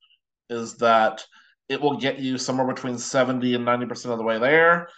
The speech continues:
and that last ten to thirty percent is, um, all of our education and all of our insights and what we know that it's really tough to teach artificial intelligence. But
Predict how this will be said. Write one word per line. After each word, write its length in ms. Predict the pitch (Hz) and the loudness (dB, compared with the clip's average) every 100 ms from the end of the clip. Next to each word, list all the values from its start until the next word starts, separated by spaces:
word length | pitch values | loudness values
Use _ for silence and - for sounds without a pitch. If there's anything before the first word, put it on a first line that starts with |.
| _ _ - | _ _ -8
and 400 | 120 117 113 110 | -4 0 0 2
that 200 | 113 - | 2 4
last 540 | 123 139 143 - - | 4 4 4 -4 -16
ten 260 | - 139 131 | -4 -4 -2
to 80 | 123 | -4
thirty 280 | 135 123 117 | -2 -2 -2
percent 520 | 113 - 180 180 - 127 | -4 0 0 0 -6 -2
is, 640 | 123 120 117 113 - - _ _ _ _ _ | -2 -2 -6 -10 -12 -14 _ _ _ _ _
um, 440 | 123 117 113 110 107 - | -2 0 0 -4 -8 2
all 240 | 127 135 | 4 6
of 80 | 135 | 6
our 160 | 135 127 | 4 2
education 760 | 127 131 139 139 - 117 101 | -6 -8 -8 -6 -4 -4 -4
and 160 | 104 104 | -4 -2
all 240 | 120 127 | 2 2
of 80 | 131 | 4
our 160 | 131 131 | 0 -2
insights 560 | 131 123 120 107 - | -8 -4 -4 -4 -8
and 120 | 113 | -6
what 260 | 113 127 127 | 0 0 0
we 120 | 131 | -2
know 640 | 123 127 123 120 117 113 113 - _ - | 0 4 6 6 4 0 -6 -14 _ 0
that 280 | 117 117 - _ 131 | 0 0 -4 _ -12
it's 260 | 120 - | -10 -8
really 320 | 123 135 131 127 | -2 0 0 -2
tough 300 | - 123 - | 0 0 0
to 100 | 120 | -10
teach 320 | - 117 - | -10 -10 -6
artificial 500 | 117 113 117 - 107 | -6 -4 -6 -8 -10
intelligence. 720 | 104 143 151 113 110 104 - - _ _ _ _ | -2 2 2 0 -6 -10 -18 -20 _ _ _ _
But 300 | 190 151 143 | 4 4 2